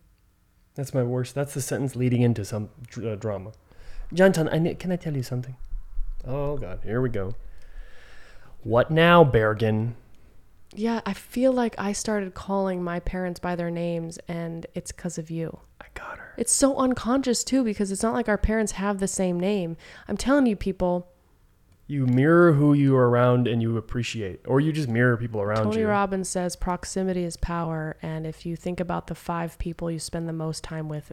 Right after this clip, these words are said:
Speaker 2: that is literally who you will become, whether you like it or not.
Speaker 1: Yeah, what's some things we picked up from each other? I never went, and now sometimes I'll go, <laughs> and I'm like, "God dang it." Uh, I call
Speaker 2: You
Speaker 1: my
Speaker 2: said
Speaker 1: parents.
Speaker 2: "what" yesterday.
Speaker 1: Yeah, I just like the, uh, that one's more conscious, a little more conscious.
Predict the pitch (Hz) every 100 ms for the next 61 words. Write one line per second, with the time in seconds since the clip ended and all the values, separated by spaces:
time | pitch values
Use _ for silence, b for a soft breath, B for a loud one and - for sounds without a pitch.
0 | 156 160 160 175 160 160 151 156 156 156
1 | 151 147 - 170 156 151 151 151 147 -
2 | - 143 135 139 143 143 147 165 170 165
3 | 170 - 156 - 156 151 147 175 147 190
4 | - 208 165 151 131 127 127 117 110 107
5 | 107 - B B B 131 160 175 156 151
6 | 143 139 - - - - - - 120 127
7 | 127 120 135 127 127 131 131 131 214 -
8 | - - - 127 123 120 165 - 104 101
9 | 104 107 - B B B B B B B
10 | B - 127 123 120 117 123 127 127 -
11 | 131 123 240 277 240 220 240 240 233 233
12 | 233 - 214 214 - 208 175 170 180 -
13 | _ - 131 113 104 123 123 113 113 -
14 | 110 - 107 135 165 190 143 120 117 135
15 | 135 147 - 120 123 131 131 131 135 160
16 | -